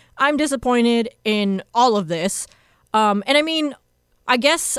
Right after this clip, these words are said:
I guess it, it sounds like Baker was like, "Yo, I don't wanna play with this guy if this is how he's gonna act and have his dad act and whatever,"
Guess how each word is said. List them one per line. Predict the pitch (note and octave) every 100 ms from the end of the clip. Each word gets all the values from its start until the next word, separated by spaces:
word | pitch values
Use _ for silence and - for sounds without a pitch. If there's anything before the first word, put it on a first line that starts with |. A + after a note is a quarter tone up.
| -
I |
guess | G#3+ D4 A#3+
it, | G#3
it | C4 A3
sounds | - A3 D#4+ C#4
like | A#3 G#3+
Baker | G#3+ B3+ C#4
was | A3+ G#3+
like, | A#3 A#3
"Yo, | C4+ C4 B3+
I | E4
don't | D4+
wanna | C4+ A3+
play | A3+ G#3
with | G3+
this | G3
guy | - G3 F#3+
if | F#3
this | G3+
is | G3
how | G3+ G3
he's | E3+
gonna | F#3+ -
act | G3+ G3 -
and | F3
have | E3
his | -
dad | A#3+ A#3+ A3+
act | G#3+ G#3
and | F3+
whatever," | F#3 G3 G3 G#3